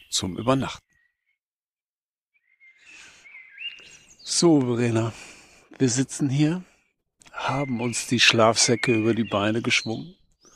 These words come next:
Die Vögel zwitschern,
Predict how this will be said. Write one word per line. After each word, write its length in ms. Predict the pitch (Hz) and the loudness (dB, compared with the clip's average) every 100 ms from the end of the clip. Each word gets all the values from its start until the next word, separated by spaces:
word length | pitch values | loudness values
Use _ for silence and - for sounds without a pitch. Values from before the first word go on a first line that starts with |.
| - - - - - - - _ _ _ _ - | -20 -20 -20 -20 -18 -18 -20 _ _ _ _ -8
Die 60 | |
Vögel 420 | 123 - 120 117 123 | -6 2 2 2 -2
zwitschern, 560 | - 135 - 143 160 | -2 0 0 -2 -4